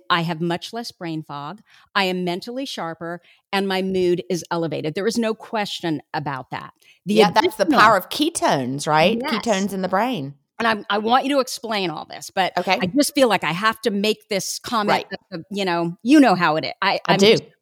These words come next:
Speaker 1: I'm worried because of eating disorders, frankly. So the additional byproduct is I get all those other benefits, but I don't worry about my weight.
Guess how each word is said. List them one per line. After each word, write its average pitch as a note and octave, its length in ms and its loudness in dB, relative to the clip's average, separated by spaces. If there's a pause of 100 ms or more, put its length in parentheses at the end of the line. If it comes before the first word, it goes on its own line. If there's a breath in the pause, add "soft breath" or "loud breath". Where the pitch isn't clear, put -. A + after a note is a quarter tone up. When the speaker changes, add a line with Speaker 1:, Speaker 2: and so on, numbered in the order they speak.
(100)
Speaker 1:
I'm F#3+ 260 0
worried B3+ 540 2
because G#3 720 -2
of F3 420 4 (480)
eating G#3+ 240 4
disorders, C3+ 540 -6
frankly. - 520 -8 (380 soft breath)
So A#3+ 600 2
the A#3 200 2
additional B3+ 640 0
byproduct E3+ 840 -4
is D#3+ 500 -4 (360)
I F#3 60 0
get A#3 160 4
all C#4 120 2
those B3 200 6
other A3+ 240 2
benefits, C3+ 540 -2
but G3+ 220 -6 (100)
I G#3+ 80 2
don't A#3+ 180 -4
worry A3+ 220 2
about G3+ 240 0
my G3 160 -4
weight. G#3 380 0